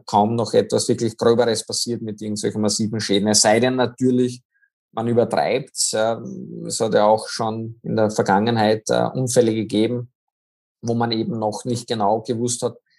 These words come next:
wie der Körper auf diese Trick-, äh, Situationen, Druckverhältnisse reagiert. Ja, also man muss ja sich das so vorstellen, an der Oberfläche haben wir ein Druckbar, das ist permanent um uns, und alle zehn Meter nimmt dieses,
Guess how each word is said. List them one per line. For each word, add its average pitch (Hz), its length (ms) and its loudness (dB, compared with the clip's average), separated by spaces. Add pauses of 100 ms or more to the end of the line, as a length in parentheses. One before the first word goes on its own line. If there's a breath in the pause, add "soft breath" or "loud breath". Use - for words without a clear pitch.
(200)
wie 120 140 -2
der 117 140 0
Körper 107 400 0
auf 110 100 -4
diese 120 300 -10
Trick-, 123 400 -10
äh, 117 420 -2
Situationen, 117 720 -4
Druckverhältnisse 110 840 -2
reagiert. 113 680 0
Ja, 113 100 0
also 110 220 -2
man 110 140 -8
muss 113 180 -2
ja 117 160 4
sich 110 220 -4
das 110 200 -4
so 113 140 -2
vorstellen, 117 600 -2 (380 soft breath)
an 107 180 0
der 110 160 4
Oberfläche 120 640 2
haben 110 260 0
wir 117 240 -4
ein 113 240 -8
Druckbar, 117 720 2 (460)
das 107 160 -10
ist 113 160 -10
permanent 110 520 0
um 113 140 -2
uns, 131 380 -4 (360 loud breath)
und 113 180 -2
alle 123 360 2
zehn 120 360 0
Meter 117 360 0
nimmt 120 400 -4
dieses, 120 640 0